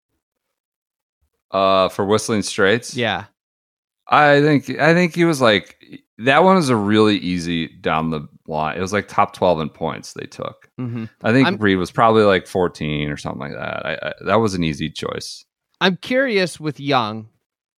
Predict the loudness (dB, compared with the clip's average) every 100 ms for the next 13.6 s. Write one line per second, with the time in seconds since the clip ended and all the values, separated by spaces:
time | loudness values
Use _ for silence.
0 | _ _ -4 -4 -4 -10 -6 -4 -4 -6
1 | -10 _ _ _ _ -2 0 0 -2 -6
2 | -8 -8 -6 -8 _ -8 -8 -8 -14 -14
3 | -12 -14 -20 _ _ -6 -4 -4 -4 -4
4 | -6 -6 -6 -6 -4 -4 -6 -12 _ _
5 | _ -12 -6 -6 -6 -10 -12 -12 -10 -10
6 | -10 -12 -8 -8 -6 -4 0 0 -2 -4
7 | -8 -4 -4 -4 -6 -10 -8 -6 -8 -10
8 | -16 -20 _ _ _ _ _ _ _ _
9 | _ _ _ -4 2 4 4 2 -2 0
10 | 0 0 -4 -6 -2 0 2 0 2 0
11 | 0 -4 -8 -4 -2 -2 2 2 2 -2
12 | -2 -2 -2 -8 -14 _ _ _ _ _
13 | _ 0 2 2 0 -8